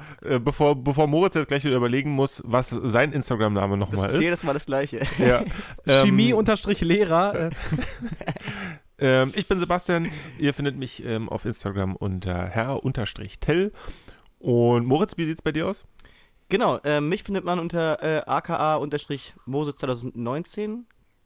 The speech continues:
Speaker 2: glaub ich. Ich sag
Speaker 1: Genau.
Speaker 2: jedes Mal, glaub ich, dahinter.
Speaker 1: <laughs> Glaub
Speaker 2: Und
Speaker 1: ich.
Speaker 2: hat bis jetzt immer funktioniert, also
Speaker 1: Ja.
Speaker 2: ich nehme
Speaker 3: Gehört
Speaker 2: an,
Speaker 3: es
Speaker 2: das
Speaker 3: zum
Speaker 2: ist der richtige.
Speaker 3: Username vielleicht dazu?
Speaker 1: Das k-, könnte sein.
Speaker 2: <laughs>
Speaker 3: Wahrscheinlich
Speaker 2: Punkt,
Speaker 3: nicht.
Speaker 2: Punkt, glaub ich.
Speaker 3: Und
Speaker 1: Und
Speaker 3: ihr
Speaker 1: Punkt,
Speaker 3: findet
Speaker 1: glaub ich.
Speaker 3: alles, was wir tun,
Speaker 1: Genau.
Speaker 3: äh,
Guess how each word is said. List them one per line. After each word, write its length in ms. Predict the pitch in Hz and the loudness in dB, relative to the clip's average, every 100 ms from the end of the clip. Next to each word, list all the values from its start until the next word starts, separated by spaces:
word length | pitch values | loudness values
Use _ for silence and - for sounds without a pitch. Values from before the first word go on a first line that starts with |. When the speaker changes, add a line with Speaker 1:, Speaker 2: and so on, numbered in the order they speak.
| _ _ _ _ | _ _ _ _
Speaker 2:
glaub 240 | - 143 185 | -6 -4 -4
ich. 120 | 220 - - _ | -8 -14 -20 _
Ich 80 | - | -8
sag 100 | 131 | -4
Speaker 1:
Genau. 120 | 123 | -2
Speaker 2:
jedes 60 | 117 | -2
Mal, 80 | 139 | 0
glaub 120 | 131 | 2
ich, 60 | 143 | 2
dahinter. 280 | 107 104 110 | 0 -2 -2
Speaker 1:
<laughs> 0 | |
Glaub 160 | 101 104 | 2 2
Speaker 2:
Und 120 | 135 208 | 2 0
Speaker 1:
ich. 60 | - | -4
Speaker 2:
hat 220 | - 165 | -4 -6
bis 80 | 185 | -2
jetzt 120 | 175 160 | -2 0
immer 120 | 165 | 0
funktioniert, 520 | 165 - 151 175 156 | -2 -2 2 2 2
also 240 | 127 127 - - - | 2 0 -4 -10 -8
Speaker 1:
Ja. 180 | 104 101 - | -4 -4 -2
Speaker 2:
ich 180 | 123 - | -4 2
nehme 120 | 147 | 4
Speaker 3:
Gehört 80 | 165 | 4
Speaker 2:
an, 40 | |
Speaker 3:
es 60 | 143 | 4
Speaker 2:
das 40 | |
Speaker 3:
zum 100 | 165 | 4
Speaker 2:
ist 60 | 127 | 4
der 0 | |
richtige. 100 | 208 | 6
Speaker 3:
Username 380 | 190 156 160 185 | 6 4 2 0
vielleicht 340 | 175 156 156 | 0 0 0
dazu? 360 | 151 - 185 269 - - | -2 -2 -4 -4 -10 -8
Speaker 1:
Das 240 | - - | -6 -4
k-, 240 | - - - | -6 -4 0
könnte 200 | 117 143 | 0 2
sein. 220 | - 143 | 2 2
Speaker 2:
<laughs> 300 | 110 139 147 - - - - | 2 0 -4 -6 -14 -14 -8
Speaker 3:
Wahrscheinlich 240 | 143 - 226 | 0 4 6
Speaker 2:
Punkt, 160 | 180 | 4
Speaker 3:
nicht. 120 | 139 - | 2 2
Speaker 2:
Punkt, 200 | 190 - | 2 4
glaub 260 | 160 147 | 6 6
ich. 240 | 117 107 - - - - - | 2 -4 -8 -20 -20 -20 -2
Speaker 3:
Und 140 | 202 202 | 2 2
Speaker 1:
Und 80 | 208 | 4
Speaker 3:
ihr 40 | |
Speaker 1:
Punkt, 120 | 196 214 | 4 4
Speaker 3:
findet 120 | 202 | 2
Speaker 1:
glaub 80 | 117 | 4
ich. 40 | |
Speaker 3:
alles, 240 | 214 240 208 | 2 2 0
was 160 | 214 196 | -2 -2
wir 160 | 247 | -2
tun, 180 | - 233 | -2 0
Speaker 1:
Genau. 680 | 226 185 175 185 185 190 | 2 2 0 -2 0 -2
Speaker 3:
äh, 40 | 190 | -6